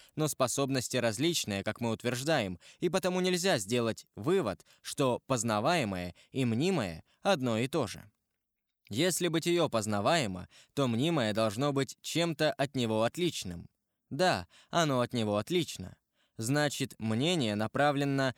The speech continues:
на небытие, или небытие нельзя даже мнить? Подумай-ка, разве не относит к какому-либо предмету свои мнения тот, кто их имеет? Или можно иметь мнение, но ничего не мнить?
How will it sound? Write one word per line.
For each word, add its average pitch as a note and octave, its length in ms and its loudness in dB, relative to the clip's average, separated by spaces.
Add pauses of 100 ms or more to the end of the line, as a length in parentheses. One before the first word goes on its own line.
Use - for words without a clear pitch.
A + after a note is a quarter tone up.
(140)
на B2 160 2
небытие, B2 640 0 (400)
или E3 400 2
небытие E3+ 540 0
нельзя F3 400 2
даже G#2 240 0
мнить? C#3+ 400 -2 (400)
Подумай-ка, B2+ 720 0 (240)
разве E3 560 2
не D3+ 180 0
относит F#3 500 -2
к - 40 -20
какому-либо B2 540 2
предмету C3 440 -2
свои A#2 300 0
мнения C3 400 0
тот, E3 340 0 (220)
кто C#3+ 160 0
их B2 200 0
имеет? E3 520 -2 (240)
Или C#3+ 220 2
можно C3 360 0
иметь A#2+ 220 0
мнение, C#3 560 0 (180)
но D3+ 140 0
ничего A2 400 -2
не A#2 100 2
мнить? D3 380 -2